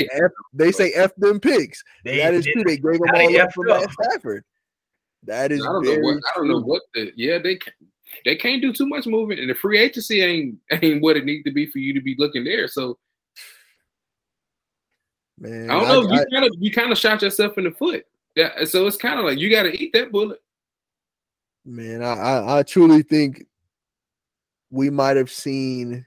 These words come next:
Speaker 2: the beginning and ending of a dynasty in one season.
Speaker 3: They should have paid them people. That's all I can say. They should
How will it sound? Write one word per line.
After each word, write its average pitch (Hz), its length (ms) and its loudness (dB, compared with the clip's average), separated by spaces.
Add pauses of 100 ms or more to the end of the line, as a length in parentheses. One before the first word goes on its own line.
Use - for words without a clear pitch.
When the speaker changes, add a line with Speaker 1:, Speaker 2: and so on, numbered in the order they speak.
Speaker 2:
the 123 140 -8
beginning 135 460 -2
and 123 100 -2
ending 127 340 -4
of 117 140 -6
a 117 40 -4
dynasty 120 760 -8 (360)
in 120 80 -14
one 120 220 -6
season. 160 420 -2 (800)
Speaker 3:
They 107 140 -16
should 123 180 -14
have 123 100 -16
paid 131 280 -8
them 107 120 -14
people. 98 280 -18
That's 101 220 -12
all 98 140 -8
I 101 120 -10
can - 180 -20
say. 98 260 -16 (440)
They - 60 -14
should - 200 -12